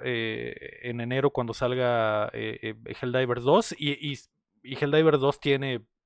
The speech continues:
mucho tiempo siendo desarrollado. A lo mejor ni siquiera fue luz verde de Jim Ryan. Entonces, los grandes juegos que se han salido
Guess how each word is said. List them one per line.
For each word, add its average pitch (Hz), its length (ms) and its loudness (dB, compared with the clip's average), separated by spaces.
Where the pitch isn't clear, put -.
mucho 139 300 -2
tiempo 131 340 -4
siendo 120 240 -4
desarrollado. 110 460 -4
A 165 40 0
lo 139 60 -4
mejor 120 240 -6
ni 127 60 -6
siquiera 117 280 -4
fue 117 220 -4
luz 117 180 -6
verde 117 260 -4
de 110 100 -6
Jim 117 140 -8
Ryan. 139 280 0
Entonces, 131 480 -2
los 143 180 0
grandes 185 380 6
juegos 190 220 6
que 180 80 0
se 151 100 2
han 156 120 4
salido 160 540 4